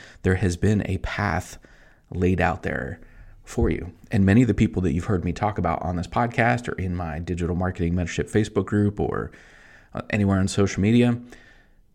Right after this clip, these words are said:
the people that I share with you, they have figured out the process.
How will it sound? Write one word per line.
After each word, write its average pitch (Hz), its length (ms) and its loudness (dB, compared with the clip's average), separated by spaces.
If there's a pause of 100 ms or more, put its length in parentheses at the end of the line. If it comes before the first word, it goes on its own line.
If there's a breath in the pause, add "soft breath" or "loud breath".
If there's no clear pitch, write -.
(340)
the 95 160 -2
people 120 300 4
that 98 100 0
I 95 80 0
share - 300 -2
with - 180 -2
you, 101 240 -6 (380)
they 101 300 2 (200)
have 95 400 -4
figured 95 460 -2
out 107 340 -4 (180)
the 98 160 -4
process. - 760 -6